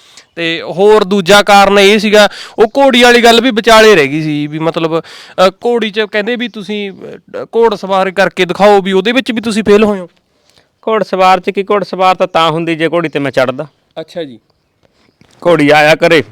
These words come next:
Speaker 2: ਉਹ ਐਂ ਜੇ ਕਰਿਆ ਕਰੇ।
Speaker 1: ਹਾਂ।
Speaker 2: ਘੋੜੀ ਦਾ ਤਾਂ ਬੂਥ ਵੀ ਮੇਰੇ ਸਿਰ ਉੱਤੋਂ ਹੀ ਲੰਘ ਜਾ ਕਰੇ ਜਦੋਂ ਐਂ ਜੇ ਕਰਦੀ ਹੁੰਦੀ ਆ ਉਹ।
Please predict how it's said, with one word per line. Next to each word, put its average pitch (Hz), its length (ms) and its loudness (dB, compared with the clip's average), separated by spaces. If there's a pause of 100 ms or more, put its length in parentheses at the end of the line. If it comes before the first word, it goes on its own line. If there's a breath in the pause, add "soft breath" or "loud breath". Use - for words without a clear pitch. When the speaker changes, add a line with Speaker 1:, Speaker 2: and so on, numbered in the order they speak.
(120)
Speaker 2:
ਉਹ 139 140 -2
ਐਂ 135 160 -2
ਜੇ 139 100 0
ਕਰਿਆ 147 260 2
ਕਰੇ। 139 260 0 (560)
Speaker 1:
ਹਾਂ। 156 80 -8
Speaker 2:
ਘੋੜੀ 170 180 2
ਦਾ 160 100 0
ਤਾਂ 160 120 0
ਬੂਥ 143 300 -2
ਵੀ 165 80 0
ਮੇਰੇ 160 200 2
ਸਿਰ 127 140 0
ਉੱਤੋਂ 127 200 -2
ਹੀ 127 60 0
ਲੰਘ 120 220 -4
ਜਾ 147 120 2
ਕਰੇ 135 140 0
ਜਦੋਂ 120 220 -2
ਐਂ 117 100 -2
ਜੇ 117 100 -4
ਕਰਦੀ 131 300 -4
ਹੁੰਦੀ 135 260 -8
ਆ 131 60 -14
ਉਹ। 131 120 -20